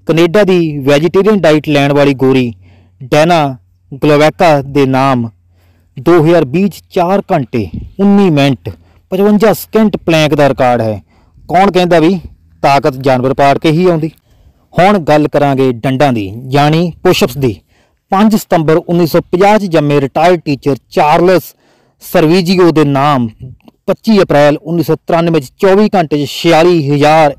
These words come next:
ਇੱਕ ਪੁਸ਼ਅਪ ਦ-, ਲਾਉਣ ਦਾ world record ਹੈ। ਤੇ ਈਵਾ ਕਲਾਰਕ ਨਾਮ ਦੀ ਔਰਤ ਨੇ ਚੌਵੀ ਘੰਟੇ 'ਚ ਬਾਨਵੇਂ ਸੌ ਇਕਤਾਲੀ ਨਕਲ ਪੁਸ਼ਅਪਸ ਯਾਨੀ ਮੁੱਕੀਆਂ 'ਤੇ ਡੰਡ ਲਾ ਕੇ ਆਬੂ ਧਾਬੀ ਦੇ ਵਾਡਾ ਮਾਲ 'ਚ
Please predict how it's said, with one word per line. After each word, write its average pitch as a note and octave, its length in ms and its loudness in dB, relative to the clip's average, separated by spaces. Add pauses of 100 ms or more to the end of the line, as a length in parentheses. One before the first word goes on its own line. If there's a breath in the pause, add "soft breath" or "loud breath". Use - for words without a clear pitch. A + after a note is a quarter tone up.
ਇੱਕ E3+ 300 -4 (840)
ਪੁਸ਼ਅਪ A3+ 300 0 (140)
ਦ-, D#3 340 -12
ਲਾਉਣ D3+ 340 2
ਦਾ C#3 200 2
world D#3 500 2
record C#3 320 0
ਹੈ। A2 180 -6 (580)
ਤੇ E3+ 120 2 (220)
ਈਵਾ G#3+ 300 2
ਕਲਾਰਕ F3+ 520 -2
ਨਾਮ D#3 320 -2
ਦੀ D#3 140 -4
ਔਰਤ D#3 420 0
ਨੇ D3 160 -2
ਚੌਵੀ F3 480 0
ਘੰਟੇ C#3+ 260 -2
'ਚ B2+ 100 -2 (360 soft breath)
ਬਾਨਵੇਂ F3 500 0
ਸੌ E3+ 180 -2 (120)
ਇਕਤਾਲੀ E3 560 0
ਨਕਲ E3+ 380 0
ਪੁਸ਼ਅਪਸ - 480 -4
ਯਾਨੀ D3 280 0
ਮੁੱਕੀਆਂ F#3 420 0
'ਤੇ F3+ 100 2
ਡੰਡ C#3 260 0
ਲਾ B2+ 220 2
ਕੇ A2+ 220 -4 (560 soft breath)
ਆਬੂ F3 380 0
ਧਾਬੀ D#3 300 2
ਦੇ C3+ 280 2 (320)
ਵਾਡਾ F3 420 2
ਮਾਲ C#3 320 0
'ਚ - 160 -14